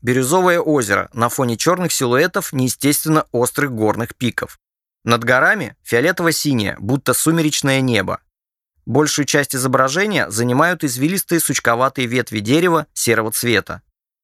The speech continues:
Ветви низко нависли над водой.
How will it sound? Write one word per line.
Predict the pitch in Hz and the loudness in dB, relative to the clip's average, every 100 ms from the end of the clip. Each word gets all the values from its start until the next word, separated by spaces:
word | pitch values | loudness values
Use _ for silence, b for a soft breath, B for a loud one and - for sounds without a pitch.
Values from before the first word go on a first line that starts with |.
| _ - | _ -4
Ветви | 107 156 180 120 - - | 2 2 2 -4 -6 0
низко | 127 170 - | 2 2 2
нависли | 135 113 - - | 2 2 0 0
над | 110 104 | 0 2
водой. | 110 104 98 87 | 2 2 0 -4